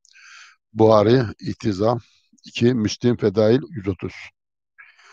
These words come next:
Bu hadis-i şerif İslam'ın temel kurallarındandır. İslam dininde iman esasları vardır ve bu altı esastır. Bunlardan birisi de peygamberlere imandır. Peygamberlere iman,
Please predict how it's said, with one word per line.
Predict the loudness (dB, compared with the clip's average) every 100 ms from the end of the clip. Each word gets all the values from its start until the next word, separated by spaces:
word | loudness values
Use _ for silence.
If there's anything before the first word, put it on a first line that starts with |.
| _ _ _ -6
Bu | -4
hadis-i | -2
şerif | -2 -2 -4
İslam'ın | -4 0 2 0 -2 -4
temel | -2 -2 0
kurallarındandır. | 2 4 2 2 -2 -2 -8 -12 _ _ _ _ -20 -20 -20 _ -16
İslam | -10 -2 -2 2
dininde | 0 2 2
iman | 2 0 0
esasları | -2 -2 -4 -2 0 0
vardır | 0 -2 -2 -2
ve | -2 0
bu | -2
altı | -2 -4
esastır. | -4 -4 -6 -16 _ _ _ _ _ -20 -20 _ _
Bunlardan | 0 2 4 4
birisi | 2 0
de | -2
peygamberlere | 0 -2 0 2 2 2
imandır. | 0 0 -2 -6 -10 -18 _ _ _ -4
Peygamberlere | -2 2 2 4 2
iman, | 2 0 -2